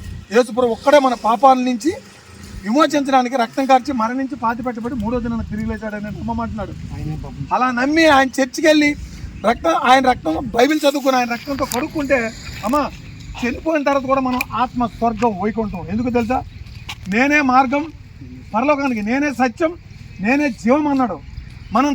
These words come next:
Speaker 1: చనిపోయినా బ్రతికించే దేవుడు ఎవరైనా ఉన్నారంటే యేసు ప్రభువే. ఈ భూమి మీద కాదు. ఆత్మ చావు అంటే నరకం, ఆత్మ బతకడం అంటే నరకాన్ని నుంచి తప్పించుకొని స్వర్గానికి వెళ్ళడం.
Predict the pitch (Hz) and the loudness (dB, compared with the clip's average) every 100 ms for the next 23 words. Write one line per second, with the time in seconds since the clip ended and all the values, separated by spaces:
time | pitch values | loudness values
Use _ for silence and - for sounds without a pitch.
0 | - 277 339 359 349 285 285 302 294 277 | 6 6 8 8 8 6 0 -2 0 0
1 | 247 262 247 247 262 226 240 233 208 202 | 2 2 2 2 0 0 2 0 0 -4
2 | 175 _ - - - 185 233 233 208 220 | -6 _ -20 -18 -2 0 2 0 0 0
3 | 190 214 202 - 180 269 262 311 311 269 | 4 2 2 -2 -2 0 0 4 4 6
4 | 294 262 170 - - - - - 175 247 | 4 4 0 -12 -16 -16 -16 -10 0 2
5 | 285 330 311 330 - 233 262 320 285 262 | 2 0 2 2 2 4 8 8 8 4
6 | 285 415 - - 220 285 294 220 - - | 2 2 -4 0 2 4 2 0 -6 -20
7 | - - - - - 233 320 311 254 254 | -20 -20 -20 -10 0 2 4 4 4 4
8 | 311 311 311 294 359 269 285 330 330 302 | 6 6 6 4 4 0 2 4 4 0
9 | 262 392 285 262 320 311 294 330 285 302 | -4 -4 -2 -2 -4 -4 -6 -4 -2 6
10 | 339 320 262 185 | 6 6 2 0